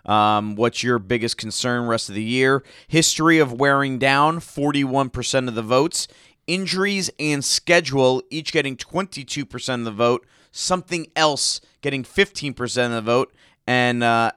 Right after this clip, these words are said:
at N D Irish Fan eighty-eight being more specific on that something else, the offensive line problem. So, uh, thanks for voting, guys. And you can still chime in. We'll give the final results of that coming up,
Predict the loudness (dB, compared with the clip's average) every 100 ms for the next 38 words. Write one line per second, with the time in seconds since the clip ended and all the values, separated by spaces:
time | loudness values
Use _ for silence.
0 | 0 2 2 _ -2 0 0 -2 -2 0
1 | 4 4 2 -2 -2 -2 -2 -4 -4 -2
2 | 2 4 2 0 -6 -4 -4 -6 -8 -8
3 | -6 -4 -6 -6 _ -6 -2 -2 -2 -4
4 | -4 -4 2 2 2 -4 -6 _ _ _
5 | -2 0 -2 -6 -10 -4 -4 -4 -6 -6
6 | -8 -10 -4 -2 -2 -4 -4 -6 -6 -8
7 | -2 -2 -2 -4 -4 -4 -8 -10 -14 -6
8 | -4 -2 2 2 2 2 2 2 0 -2
9 | -4 -4 -6 _ -12 -10 -8 -4 -4 -4
10 | -6 -4 -6 -2 0 0 -2 -8 -4 -6